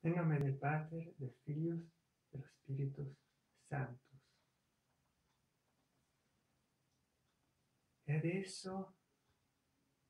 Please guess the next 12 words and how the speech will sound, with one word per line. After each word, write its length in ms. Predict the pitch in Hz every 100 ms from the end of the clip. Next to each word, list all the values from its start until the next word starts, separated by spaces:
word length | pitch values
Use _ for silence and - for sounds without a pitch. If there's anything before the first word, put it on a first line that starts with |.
| _ _
care 760 | 147 143 139 135 131 123 123 - _ _ -
sorelle 800 | - 127 139 143 127 123 120 127 _ _ _ _ _ _ _ _ -
e 200 | 208 208
fratelli 920 | - 170 160 180 165 143 139 135 131 _ _ _ _ _ _ _
seguaci 880 | - 151 151 151 151 139 - 123 120 - _ _ _ _
di, 360 | - 123 117 117 - _ _ _ _
del 180 | 139 123
reverendo 760 | 135 135 143 143 135 117 - _ _ _ _ _ _ _
Sant'Enchan, 880 | - 151 147 156 156 196 202 214 208 - _ _ _ _ _ _ _ _ _ _ _ _ _ _ _ _ _ -
leggiamo 720 | 233 233 139 135 131 127 131 - _ _ _ -
i 100 | 131
Vangeli 760 | 135 135 131 131 127 127 131